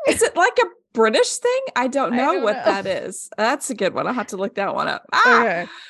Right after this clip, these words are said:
Speaker 1: Okay, so I had to think about it. I was like, "Where did I come up with this idea?"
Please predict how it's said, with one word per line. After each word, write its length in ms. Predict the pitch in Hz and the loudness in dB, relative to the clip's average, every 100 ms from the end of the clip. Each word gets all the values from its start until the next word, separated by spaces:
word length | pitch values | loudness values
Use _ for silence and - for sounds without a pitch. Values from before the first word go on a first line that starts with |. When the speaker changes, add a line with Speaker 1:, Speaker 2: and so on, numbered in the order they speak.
| - - | -14 -2
Speaker 1:
Okay, 280 | 403 427 - | 0 2 2
so 140 | 320 | 2
I 40 | 320 | -2
had 120 | 440 | -2
to 100 | 480 - | -6 -4
think 140 | 508 554 | -6 -2
about 220 | - - | -2 -2
it. 80 | - | -6
I 60 | 226 | -8
was 120 | 233 | -8
like, 140 | 240 | -12
"Where 180 | 226 262 | -8 -6
did 100 | 508 539 | -6 -6
I 100 | 494 | -10
come 200 | - 311 | -6 -4
up 160 | 339 349 | -4 -6
with 100 | 392 | -6
this 180 | 349 - | -6 -4
idea?" 560 | 233 220 294 403 - | -6 -4 -2 -2 -4